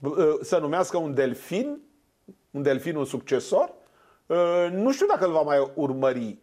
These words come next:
uh, din spate. S-ar putea ca cercul de putere să-l țilească la acel moment. Dar asta depinde foarte mult de evoluția de pe front.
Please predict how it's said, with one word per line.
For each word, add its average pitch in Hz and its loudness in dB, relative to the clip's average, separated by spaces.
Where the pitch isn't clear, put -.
uh, 131 2
din 123 -4
spate. 107 -4
S-ar 131 0
putea 131 -2
ca 139 0
cercul 147 -4
de 131 0
putere 202 -2
să-l 131 -2
țilească 107 -6
la 123 2
acel 113 -2
moment. 110 -8
Dar 156 2
asta 185 2
depinde 160 -2
foarte 165 0
mult 165 -4
de 151 2
evoluția 156 0
de 143 2
pe 139 0
front. - -8